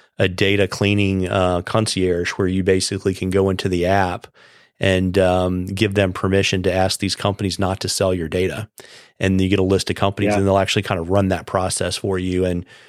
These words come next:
Speaker 1: um, you know, your vi-, your, I'm not vouching for it. Your, your mileage may vary, but I would say in the trust world,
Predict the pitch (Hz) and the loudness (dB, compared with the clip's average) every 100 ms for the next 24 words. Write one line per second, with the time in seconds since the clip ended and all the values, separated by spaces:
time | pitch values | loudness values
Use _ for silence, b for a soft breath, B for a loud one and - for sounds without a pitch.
0 | B B - 95 92 92 90 90 120 101 | B B 0 2 4 2 -2 -4 -2 2
1 | 95 92 101 110 120 110 101 92 87 104 | 2 2 2 0 0 -2 -2 -2 0 0
2 | 107 90 98 104 107 104 110 104 92 95 | 2 2 2 2 0 0 2 2 2 -2
3 | 95 92 101 98 98 101 98 98 95 92 | -4 -2 -2 2 2 2 0 0 0 2
4 | 101 101 95 92 92 92 - 101 90 87 | 2 2 0 0 0 0 0 0 0 -2
5 | 123 113 - 98 95 92 92 | -2 -2 -2 0 2 2 -2